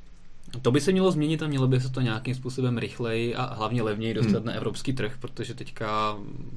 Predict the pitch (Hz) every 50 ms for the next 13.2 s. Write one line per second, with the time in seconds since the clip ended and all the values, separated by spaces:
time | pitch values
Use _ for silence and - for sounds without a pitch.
0 | - - - - 123 131 - - - - - 113 110 - 117 127 117 - - 110
1 | - 113 107 - - 127 127 - - 107 101 113 117 120 127 - - - - -
2 | - - - - - 123 120 117 113 110 113 120 123 127 131 127 123 113 113 117
3 | 120 113 104 110 104 - 110 110 110 110 113 117 113 113 113 110 110 - - 107
4 | 95 113 110 104 113 110 - - - - 117 104 107 107 104 - - 117 113 113
5 | 110 110 107 - - 131 123 - - 117 101 104 104 110 107 - 101 98 104 104
6 | 104 - - 101 - - 120 - - - - 113 107 104 104 104 107 104 - -
7 | - 107 98 104 104 110 104 107 98 98 98 101 101 104 101 104 - - 107 107
8 | 107 - - - - 117 113 107 107 - - 113 110 110 110 107 113 131 131 -
9 | - - 101 95 - - 113 101 107 107 110 113 107 - - - 113 107 92 -
10 | 104 101 107 104 101 104 110 104 110 107 101 101 95 - - - - - - -
11 | - - - 110 - 110 107 - - - 104 104 107 107 110 - - - - 101
12 | 98 - 101 107 101 98 101 101 - 104 101 101 98 - - - - - - -
13 | 101 101 98 101